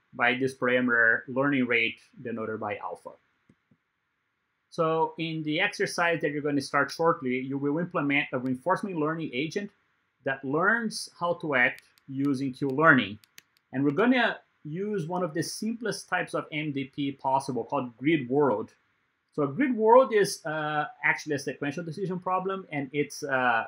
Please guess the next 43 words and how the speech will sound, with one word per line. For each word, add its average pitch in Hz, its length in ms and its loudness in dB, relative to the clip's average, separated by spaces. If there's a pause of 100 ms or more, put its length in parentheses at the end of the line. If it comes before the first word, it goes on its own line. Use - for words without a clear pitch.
it's 123 260 -6
used 185 320 6
as 156 140 2
a 147 60 2
model 139 260 2
for 143 160 0
spatial 143 400 -2
navigation. 107 720 -2
So 110 160 -12
each 143 160 -4
square 151 340 0
here 160 260 -2
is 139 140 -2
a 123 80 -2
spatial 127 380 -2
location. 107 520 -6 (640)
And 139 160 -4
at 156 200 -4
each 269 240 2
one 226 120 2
of 180 120 -2
these 165 180 -4
states, - 520 -2 (400)
the 147 140 0
agent 202 340 -2
needs 185 200 -6
to 170 140 -6
choose 165 340 -6
in 156 100 -6
which 175 220 -8
direction 151 440 0
to 147 100 -6
move. 151 400 0 (1300)
In 135 160 -4
this 233 180 4
specific 214 580 0 (360)
grid 160 240 0
world 147 300 4
that 127 120 -4
we're 127 140 0
looking 135 280 -2
at, 143 180 2 (380)
uh, 117 180 -4